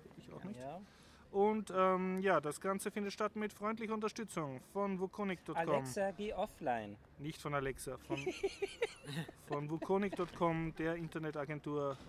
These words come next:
Speaker 1: aus Österreich, vom Graz, äh, vom Jörg aus, ja, vom Jörg aus Graz. Vielen Dank an dieser Stelle. Und, ähm, ich kann gleich ankündigen, der Jörg ist auch in diesem Podcast dabei. Ich habe ihn nämlich interviewt.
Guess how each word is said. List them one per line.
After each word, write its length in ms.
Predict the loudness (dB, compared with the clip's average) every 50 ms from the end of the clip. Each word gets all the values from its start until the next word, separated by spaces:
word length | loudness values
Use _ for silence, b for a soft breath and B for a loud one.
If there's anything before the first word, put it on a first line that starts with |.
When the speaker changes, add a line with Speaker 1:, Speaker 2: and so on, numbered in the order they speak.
| -10 -4
Speaker 1:
aus 280 | 0 0 0 0 -4 -8
Österreich, 500 | -8 -8 -6 -4 -2 0 0 0 -2 -4 -8 -8
vom 220 | -6 -6 -4 -4
Graz, 480 | -4 -2 0 0 0 -2 -4 -8 -14 -16 B B B B B -4
äh, 120 | -2 -2
vom 220 | 0 2 0 0 0
Jörg 280 | 2 2 2 2 0 -2 -6 -18 -20 -20 -12 -6
aus, 160 | -4 -4 -4 -4 -8 -16 -18 -20 -12 -8
ja, 180 | -6 -6 -6 -6 -2
vom 220 | 0 0 0 0 -2 -2
Jörg 240 | 2 4 4 4 4 4 0
aus 220 | -2 -2 -2 -2
Graz. 340 | 0 2 2 2 2 0 B B B -4 -6 B -2
Vielen 240 | 0 2 2 4 6
Dank 220 | 6 4 6 4
an 80 | 2 0
dieser 180 | 0 -2 -2 0
Stelle. 300 | 2 4 4 6 4 4 B B B B B B 0 4
Und, 280 | 6 6 6 6 4 4
ähm, 500 | 6 8 10 10 8 6 4 2 0 -2 -4
ich 120 | -6 -4
kann 140 | -4 -2 -2
gleich 160 | -2 -2 -2
ankündigen, 600 | -2 -2 -2 -2 -2 -2 -2 -2 -2 -2 -4 -2 -2
der 260 | 0 0 2 2 0
Jörg 340 | 0 0 0 -2 -2 -2 -4
ist 160 | -8 -8 -6
auch 80 | -6 -6
in 100 | -6 -6
diesem 220 | -6 -6 -6 -6
Podcast 400 | -4 -6 -6 -4 -6 -6 -6 -6
dabei. 380 | -4 0 2 2 2 2 -2 -6 -12 -14 -12
Ich 100 | -8 -8
habe 140 | -6 -6 -6
ihn 80 | -6
nämlich 280 | -6 -8 -8 -8 -10 -10 -10
interviewt. 800 | -10 -8 -8 -8 -8 -8 -8 -2 0 2 2 2 2 -2 -8